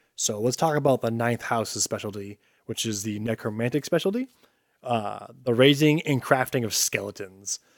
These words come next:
Though a staple of all necromancy, none master the art of skeletons like the ninth necromancer.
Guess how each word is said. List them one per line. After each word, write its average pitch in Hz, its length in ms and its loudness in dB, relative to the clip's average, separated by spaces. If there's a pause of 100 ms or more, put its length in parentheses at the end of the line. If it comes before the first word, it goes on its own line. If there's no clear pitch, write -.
(320)
Though 120 480 4
a 143 100 2
staple 147 480 4
of 135 80 0
all 190 160 6
necromancy, 117 720 0
none 143 320 4
master 127 460 2
the 123 140 -4
art 123 260 0
of 113 120 -8
skeletons 110 580 -2
like 113 160 -4
the 107 60 -6
ninth 101 460 -12 (220)
necromancer. - 580 -14